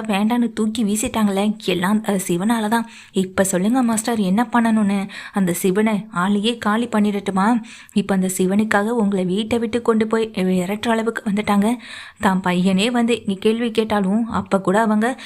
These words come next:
சிவன் கூட சேர்ந்து "இனி கதை எழுத போறேன், கதை சொல்ல போறேன்னு" தானே அந்த முடிவுல இருக்கிறாங்க.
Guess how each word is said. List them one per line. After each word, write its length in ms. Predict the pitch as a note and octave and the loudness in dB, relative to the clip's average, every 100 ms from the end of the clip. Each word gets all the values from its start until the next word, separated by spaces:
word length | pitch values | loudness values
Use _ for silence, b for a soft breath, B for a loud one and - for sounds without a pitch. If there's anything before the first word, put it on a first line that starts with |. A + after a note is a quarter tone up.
| B | B
சிவன் 320 | - A3+ G#3+ | -4 0 2
கூட 220 | G#3 G#3 G#3 | 2 0 0
சேர்ந்து 320 | A3 A#3 C#4 | 0 0 2
"இனி 160 | A#3 | 0
கதை 280 | G#3 G3 G3 | 0 0 0
எழுத 280 | G3+ G#3 A#3+ | 0 -2 -2
போறேன், 300 | B3 B3+ B3+ | 0 0 0
கதை 220 | A#3+ G3+ | -2 -2
சொல்ல 260 | G#3 G#3 A#3+ | -2 -2 -2
போறேன்னு" 300 | B3 B3 B3 | -2 -2 -2
தானே 200 | G#3+ A3 | 0 -2
அந்த 160 | A3 | 0
முடிவுல 340 | G3 F#3+ B3 B3+ | -2 -2 -2 0
இருக்கிறாங்க. 480 | G#3 G#3 A3 G3 G3 | 0 0 0 0 2